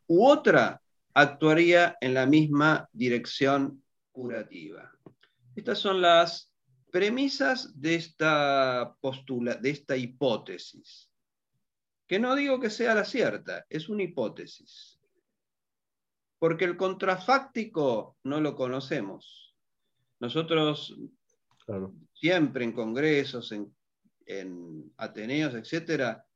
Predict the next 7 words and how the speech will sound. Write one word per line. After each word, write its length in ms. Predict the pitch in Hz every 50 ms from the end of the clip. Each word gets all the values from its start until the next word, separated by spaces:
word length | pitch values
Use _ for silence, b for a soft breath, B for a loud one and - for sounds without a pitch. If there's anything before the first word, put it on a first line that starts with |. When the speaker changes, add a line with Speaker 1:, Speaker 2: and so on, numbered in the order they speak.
| _ _ -
Speaker 1:
vemos 720 | - 98 127 131 139 143 151 165 180 185 180 - - _ _ _ -
la 160 | 123 117 110
presentación 840 | 120 120 117 - 123 117 113 113 123 120 120 131 135 151 160 156 139
de 360 | 131 139 147 160 175 165 - -
un 260 | 160 185 190 185 185
caso 540 | - 180 175 180 180 175 - - 185 180 165
de, 540 | 147 143 143 147 156 165 170 175 - -